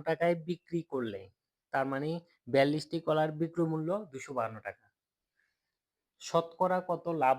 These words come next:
বা ক্ষতি হবে? অর্থাৎ এখানে একটা ক্রয় মূল্য, একটা বিক্রয় মূল্য দেওয়া আছে। আমরা এই দুইটা জিনিস বের করব। বের করার পর লাভ হয় না ক্ষতি হয়,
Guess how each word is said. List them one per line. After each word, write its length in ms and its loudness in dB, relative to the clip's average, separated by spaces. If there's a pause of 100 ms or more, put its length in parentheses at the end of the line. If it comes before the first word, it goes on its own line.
বা 140 0
ক্ষতি 300 -14
হবে? 280 -12 (720)
অর্থাৎ 240 -4 (240)
এখানে 300 -2 (460)
একটা 200 0
ক্রয় 260 4
মূল্য, 180 0 (360)
একটা 220 0
বিক্রয় 320 -2
মূল্য 160 -2
দেওয়া 260 4
আছে। 200 -4 (440)
আমরা 180 2
এই 120 4
দুইটা 180 0
জিনিস 220 -2 (140)
বের 160 2
করব। 240 -4 (460)
বের 220 4
করার 260 0
পর 240 -2
লাভ 320 4
হয় 200 0
না 100 -6 (140)
ক্ষতি 280 -8
হয়, 180 -4